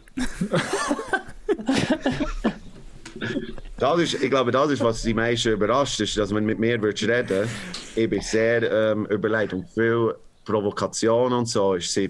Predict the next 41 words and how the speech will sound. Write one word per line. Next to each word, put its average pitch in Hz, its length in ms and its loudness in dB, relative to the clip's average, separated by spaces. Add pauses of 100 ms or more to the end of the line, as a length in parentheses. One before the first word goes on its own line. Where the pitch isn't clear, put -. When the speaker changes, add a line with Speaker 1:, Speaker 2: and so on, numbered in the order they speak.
Speaker 3:
mehr 101 300 0
gezielt 113 580 -2
und 92 140 0
überlegt. 104 520 0
Auch 107 260 0
der, 98 180 -2 (340)
auch 101 160 0
der 95 80 0
Lappi-, 90 560 -4
Lapierre, 117 560 0
weißt 107 220 -2
du, - 20 -2
er 92 60 0
ist 87 120 -4
ein 85 120 -6
Gescheiter. 139 640 -2 (680)
Er 113 200 0
hat, 90 80 -2 (160)
er 107 80 0
hat 104 260 -2
das - 260 -2
Spiel 104 460 0
gespielt. - 800 -4 (380)
Und 113 180 0
wenn 107 180 0
du 127 220 0
das 117 200 -10
Feuer 131 440 0
siehst, 120 400 0
wenn, 98 460 -2
wenn 101 200 0
du 131 180 0
mich 117 240 0
gesehen 107 300 0
hast 95 120 -2
schreien, 123 580 0 (960)
manchmal 135 440 -2
bin 95 160 0
ich 101 140 -2
gar 95 280 0
nicht 101 180 -2